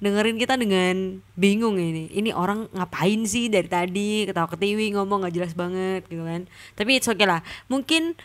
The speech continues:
kita kepedean untuk menganggap kalian penasaran. Kenapa sih kok nama kita tuh Ruang Tengah Ingatan? Gimana, Ge?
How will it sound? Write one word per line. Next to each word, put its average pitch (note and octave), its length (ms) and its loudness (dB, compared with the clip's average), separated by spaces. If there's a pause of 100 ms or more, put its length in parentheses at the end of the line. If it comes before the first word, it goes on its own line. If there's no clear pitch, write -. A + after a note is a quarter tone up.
(100)
kita D#4 320 2
kepedean A#3 560 4
untuk B3 320 0
menganggap A#3 480 -2
kalian A3+ 480 2
penasaran. A3+ 640 2
Kenapa C4 400 0
sih D#4 240 0
kok B3+ 320 4
nama A3 320 4
kita A#3+ 320 4
tuh D4 320 6
Ruang A#3 240 6
Tengah G#3+ 240 2
Ingatan? F3 800 2 (240)
Gimana, A#3 240 8
Ge? F#3 240 6